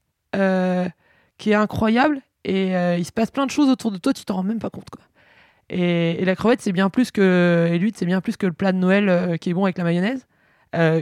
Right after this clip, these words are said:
et, et, et moi, j'adore les crevettes avec la mayonnaise, hein, je veux pas, je veux pas nier ça, quoi. Mais, euh, c'est des animaux qui sont super intéressants.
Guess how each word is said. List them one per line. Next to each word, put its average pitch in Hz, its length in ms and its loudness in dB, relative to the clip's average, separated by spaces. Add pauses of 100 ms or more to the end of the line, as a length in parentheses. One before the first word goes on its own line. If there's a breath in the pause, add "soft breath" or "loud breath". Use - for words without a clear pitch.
(120)
et, 151 80 -6
et, 143 500 -8
et 156 60 -8
moi, 143 80 -6
j'adore 147 280 -10
les 160 100 -12
crevettes 151 360 -4
avec 151 220 -10
la 160 60 -8
mayonnaise, 151 380 0
hein, 143 280 -2
je 131 100 -16
veux 180 60 -20
pas, - 240 -8 (180)
je - 60 -20
veux - 60 -20
pas 170 120 -2
nier 185 220 2
ça, 226 200 -4
quoi. 247 200 -4 (420 loud breath)
Mais, 220 360 2 (180)
euh, 175 400 -2
c'est 185 160 -4
des 175 160 0
animaux 190 240 0
qui - 100 -10
sont 170 320 0
super 226 280 -4
intéressants. 208 540 -4